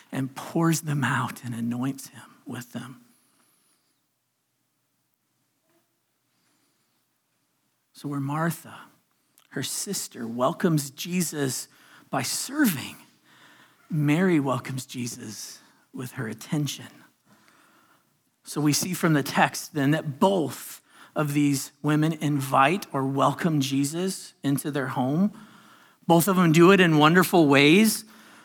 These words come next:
with acts of service and acts of attention. They set an example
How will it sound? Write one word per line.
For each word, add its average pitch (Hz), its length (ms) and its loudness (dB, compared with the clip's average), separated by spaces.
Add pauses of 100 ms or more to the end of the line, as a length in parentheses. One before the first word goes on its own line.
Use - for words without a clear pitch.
(400)
with 151 200 6
acts 165 300 4
of 170 100 -4
service 190 640 4
and 151 100 2
acts 170 220 4
of 156 220 2 (180)
attention. 190 680 6
They 175 100 8
set 208 260 2
an 220 80 8
example 180 840 4